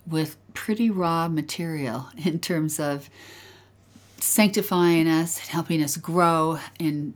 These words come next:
confidence and ability and understanding. It seems like a perfect type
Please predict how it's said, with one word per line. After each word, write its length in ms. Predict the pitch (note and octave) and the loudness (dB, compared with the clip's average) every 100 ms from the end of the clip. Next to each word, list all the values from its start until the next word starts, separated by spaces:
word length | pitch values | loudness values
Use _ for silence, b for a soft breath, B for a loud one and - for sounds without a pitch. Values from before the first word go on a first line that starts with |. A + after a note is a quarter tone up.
| - | -12
confidence 760 | - F#3+ - F3+ F3 D#3 - | -4 -4 -2 -4 -4 -4 -4
and 320 | D#3+ D3 C#3 - | -4 -4 -6 -8
ability 540 | D#3 C#3 F3+ F3+ F3 F3 | -12 -6 -4 -2 -2 -4
and 120 | C#3 | -2
understanding. 760 | D#3 D#3 - - E3 D#3+ D#3+ | -4 -4 -6 0 0 2 0
It 120 | D#3+ - | -2 -4
seems 460 | - G3+ G3+ - B B B B | -4 -2 -2 -6 B B B B
like 260 | F3 F3+ - | 0 2 0
a 40 | |
perfect 640 | E3 - G#3+ G3+ G3 - - _ _ _ _ - | -12 -6 -4 -2 -6 -6 -18 _ _ _ _ -14
type 520 | - E3+ D3+ D3+ C3+ | -8 -4 -2 -2 -8